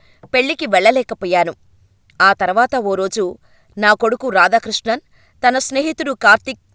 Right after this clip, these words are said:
తల్లి ఆస్పత్రిలో ఉందని, ఆమె చికిత్స కోసం డబ్బులు సేకరిస్తున్నామని చెప్పాడు." ఆమె మరెవరో కాదు,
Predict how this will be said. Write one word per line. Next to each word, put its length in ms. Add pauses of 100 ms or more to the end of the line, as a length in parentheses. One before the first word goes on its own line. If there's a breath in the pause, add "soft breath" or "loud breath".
తల్లి 280 (120)
ఆస్పత్రిలో 600
ఉందని, 340 (480 soft breath)
ఆమె 220
చికిత్స 380
కోసం 400
డబ్బులు 320
సేకరిస్తున్నామని 880
చెప్పాడు." 500 (720)
ఆమె 360
మరెవరో 460
కాదు, 380